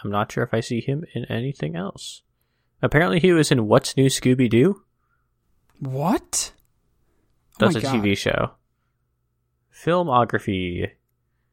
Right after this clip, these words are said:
Speaker 1: He hasn't been in anything in five years.
Speaker 2: Okay.
Speaker 1: Oh, he was Shark Boy?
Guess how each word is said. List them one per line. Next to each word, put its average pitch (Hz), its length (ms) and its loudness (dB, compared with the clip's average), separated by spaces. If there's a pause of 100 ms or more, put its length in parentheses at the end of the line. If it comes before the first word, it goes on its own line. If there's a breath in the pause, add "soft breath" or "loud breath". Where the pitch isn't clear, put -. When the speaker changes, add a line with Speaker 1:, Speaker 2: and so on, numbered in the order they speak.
(600)
Speaker 1:
He 131 80 -2
hasn't 160 220 4
been 160 120 6
in 151 120 0
anything 127 520 2
in 101 100 -2
five 107 500 0
years. 92 520 -4 (1500)
Speaker 2:
Okay. 165 240 -8
Speaker 1:
Oh, 190 180 2
he 147 140 4
was 214 140 4
Shark 135 420 -2
Boy? 208 340 2